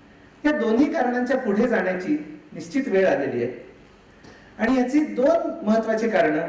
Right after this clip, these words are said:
मी आपल्या पुढे ठेवणार आहे. पहिलं कारण ही आयुर्मानात झालेली वाढ.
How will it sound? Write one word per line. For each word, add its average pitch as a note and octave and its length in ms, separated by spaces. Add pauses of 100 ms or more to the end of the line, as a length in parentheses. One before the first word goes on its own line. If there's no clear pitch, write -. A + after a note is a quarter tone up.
(120)
मी F#3 60
आपल्या D#3+ 260
पुढे D#3 200
ठेवणार C3 300
आहे. - 180 (1080)
पहिलं G#3 340
कारण G3 340 (3500)
ही C#4+ 220
आयुर्मानात B3 720
झालेली E3+ 380
वाढ. A2+ 200